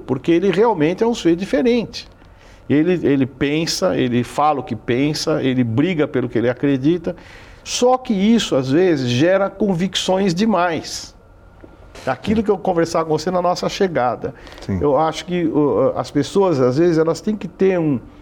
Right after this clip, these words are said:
Speaker 1: um, um freio, um limite, um respeito, ah, compreensão pelo erro do próximo.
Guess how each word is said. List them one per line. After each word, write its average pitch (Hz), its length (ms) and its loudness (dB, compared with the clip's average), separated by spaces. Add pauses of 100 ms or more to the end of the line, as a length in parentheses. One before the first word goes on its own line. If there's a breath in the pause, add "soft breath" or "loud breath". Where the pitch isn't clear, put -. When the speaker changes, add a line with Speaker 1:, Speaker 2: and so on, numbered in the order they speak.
(220 loud breath)
Speaker 1:
um, 147 280 0
um 139 60 0
freio, 165 580 2
um 151 100 2
limite, 147 800 2 (260 loud breath)
um 147 100 2
respeito, 139 840 0 (380 loud breath)
ah, 131 460 2 (180)
compreensão 202 1000 0
pelo 156 300 2
erro 143 240 2
do 120 100 -4
próximo. 135 680 -2